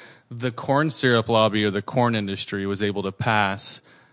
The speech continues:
a bill a couple years ago, one that made it legal for them to export corn syrup to Mexico because it's cheaper for them to do that and have the Mexico, the Coke made in Mexico and have it come back.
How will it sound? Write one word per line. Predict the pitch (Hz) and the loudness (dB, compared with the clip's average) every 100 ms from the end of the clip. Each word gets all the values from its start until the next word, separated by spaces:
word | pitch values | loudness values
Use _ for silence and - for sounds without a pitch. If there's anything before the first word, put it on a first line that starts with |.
| _ - | _ -4
a | 110 | 0
bill | 120 117 120 120 | 6 8 8 6
a | |
couple | 120 120 123 | 4 2 2
years | 107 110 113 | 2 2 0
ago, | 117 107 101 101 98 92 | 0 2 4 2 0 -2
one | 107 107 127 143 131 113 | -4 4 6 8 4 2
that | 107 110 | -2 -4
made | 113 113 | -2 -2
it | 107 110 | -2 -4
legal | 113 110 117 | -4 0 -2
for | 107 113 | -2 -2
them | 110 107 107 107 - _ _ | 0 -2 -4 -8 -14 _ _
to | - - | -8 -6
export | 117 117 - - 120 113 110 - - | -4 -6 -6 -2 0 2 0 -6 -12
corn | - 123 117 | -2 0 0
syrup | 113 - 113 104 - | -2 0 0 0 -4
to | 113 | -6
Mexico | 104 117 - 117 - 87 85 117 _ - - | -2 -4 -4 -6 -4 -4 -4 -8 _ -20 -2
because | 123 123 113 | 0 2 0
it's | 110 | -2
cheaper | - 156 143 | -2 -2 -2
for | 123 | -2
them | 123 | -2
to | 113 | -2
do | 104 117 | -2 0
that | 117 110 104 | 2 2 2
and | 101 | -2
have | 110 | -2
the | 107 | 0
Mexico, | 110 104 - 110 101 _ - | -2 -4 -4 -4 -6 _ -18
the | 123 123 110 | -4 -2 -2
Coke | - 131 117 117 | 0 2 2 2
made | 113 | 0
in | 104 | 0
Mexico | 117 - 113 | -4 -4 -6
and | 101 | -4
have | 101 | -6
it | - | -8
come | 107 95 | -10 -4
back. | 110 104 90 - | 0 0 -2 -8